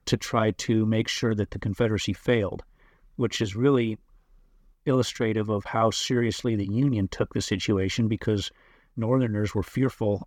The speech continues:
of any type of Mexican cooperation with the Confederacy and how that might, uh, how that might benefit or help the Confederates in their broader war efforts. So,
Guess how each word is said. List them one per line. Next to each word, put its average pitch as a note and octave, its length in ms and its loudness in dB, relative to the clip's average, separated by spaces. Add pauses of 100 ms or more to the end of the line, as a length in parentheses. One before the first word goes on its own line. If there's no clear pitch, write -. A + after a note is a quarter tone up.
(140)
of G2+ 420 0 (140)
any C3 320 4
type G#2+ 300 0
of G2+ 100 0
Mexican G#2+ 520 0
cooperation G2+ 840 0
with G2 100 -2
the - 60 -4
Confederacy G#2+ 680 0
and G2 80 2
how G#2 140 2
that G#2 160 0
might, G#2+ 300 0 (840)
uh, G2 340 0 (160)
how B2+ 140 2
that E3 160 0
might A2 240 -4
benefit A#2+ 540 0
or B2 160 -4
help - 340 -2 (140)
the - 80 2
Confederates G#2 600 -2
in A2 160 -2
their G#2 160 2
broader G2+ 360 2
war G2+ 300 0
efforts. - 460 -4 (1500)
So, B2 440 2